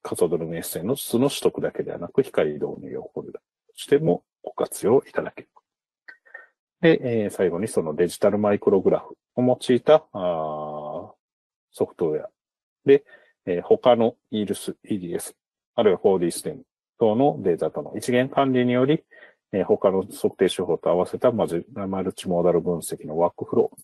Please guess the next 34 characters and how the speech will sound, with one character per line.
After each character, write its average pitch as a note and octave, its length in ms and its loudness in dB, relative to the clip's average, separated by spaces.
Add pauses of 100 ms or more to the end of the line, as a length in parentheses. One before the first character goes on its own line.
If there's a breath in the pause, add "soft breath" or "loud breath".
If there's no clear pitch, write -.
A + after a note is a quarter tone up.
(180)
ー D3+ 60 0
を D#3+ 60 0
単 F2+ 240 0
純 - 180 -8
化 - 120 -10
す - 140 -12
る - 80 -10
こ - 120 -8
と B2+ 100 -4
が C#3+ 100 6
で - 120 -4
き - 140 -18
る - 80 -20 (200)
と G2+ 60 -4
い F#2+ 40 -4
う - 40 -8
よ G2 60 -8
う - 20 -6
な C#3 120 0
特 - 220 -6
徴 D#2+ 200 -10
が A#2+ 160 -4 (140)
ご - 100 -14
ざ E2 100 -10
い - 60 -16 (100)
ま - 80 -20
す。 - 180 -16 (2250)
え C3 60 -4
ー、 C3 140 4
以 E3+ 100 4
上 C#3+ 220 8
で、 G2+ 180 6 (140)
え E2+ 840 2
ー、 - 0 -